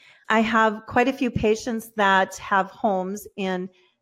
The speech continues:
the Arizona area and the Florida area, and there's a lot of medi spas that are going up, and that's where a lot of these are coming from. There's certainly some functional medicine and anti-aging physicians that are doing it as well,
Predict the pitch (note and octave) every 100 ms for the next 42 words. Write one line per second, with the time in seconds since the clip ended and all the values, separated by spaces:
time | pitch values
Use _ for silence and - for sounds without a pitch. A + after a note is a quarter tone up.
0 | _ A3 - G#3 F#3+ F#3+ F3+ - F#3 F#3
1 | F#3 F#3 F#3 - B3+ A3 F#3 F#3 F#3 F#3
2 | - G3 G3 G#3+ A3+ B3+ A3 G#3 G#3+ A3
3 | G#3+ - G3 F#3+ F#3 G3+ G3+ F#3+ F#3+ F#3
4 | - G3+ F#3 F#3 - _ _ _ - G#3+
5 | G3+ G3+ - - G3+ A#3+ B3 D#4 D#4 B3+
6 | G3 F#3 G3+ A3+ G#3 F#3+ F#3 - - G#3+
7 | G3+ F#3+ - F3 F3 G#3 - - - _
8 | _ A#3 A3+ C#4+ C4+ D4+ D4 C4 B3+ A3
9 | A3 A#3+ G#3+ G3+ G#3 A3 G#3 G3+ G3 A3
10 | - G3 F#3+ G3+ G3 - - F#3+ G3 G3
11 | G3+ G3+ F#3+ F#3 F#3+ G3 G3 F#3+ F3+ -
12 | G3 G3 F#3+ F#3